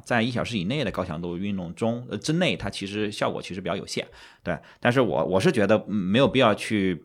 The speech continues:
把它当成那么功能性的，呃，饮料去对待，因为我们日常的使用的话，其实、呃，影响不是很大。但是像红牛这种，它其实是会给你提供耐力的这种，呃，这种饮料，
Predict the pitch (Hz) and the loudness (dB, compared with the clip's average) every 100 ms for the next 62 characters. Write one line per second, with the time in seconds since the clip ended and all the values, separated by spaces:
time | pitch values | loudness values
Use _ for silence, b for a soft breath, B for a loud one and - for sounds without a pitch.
0 | - - - 95 95 98 98 90 107 104 | -8 -8 0 2 2 0 -2 0 2 0
1 | 82 104 101 90 - 92 82 76 82 76 | 0 -2 -2 -4 -4 -4 -6 -8 -10 -12
2 | 76 87 82 101 123 92 85 90 76 123 | -8 -8 -6 -4 -4 -2 -4 -6 -6 -6
3 | 123 - 87 - - - - - 85 80 | -8 -10 -10 -10 -10 -10 -12 -10 -8 -8
4 | 80 - - 90 104 - 92 95 - 95 | -8 -10 -8 -6 -6 -8 -8 -8 -2 -2
5 | - B - 151 147 139 98 143 175 156 | -4 B 0 2 2 0 0 0 0 -2
6 | 82 82 98 95 92 98 98 82 - 87 | -2 -4 -4 -2 -2 -2 -2 -4 -6 -4
7 | 95 113 190 90 73 - 64 71 - - | -2 0 0 -2 -4 -8 -10 -10 -12 -14
8 | - - - - - 73 71 69 | -20 -18 -18 -16 -14 -14 -14 -16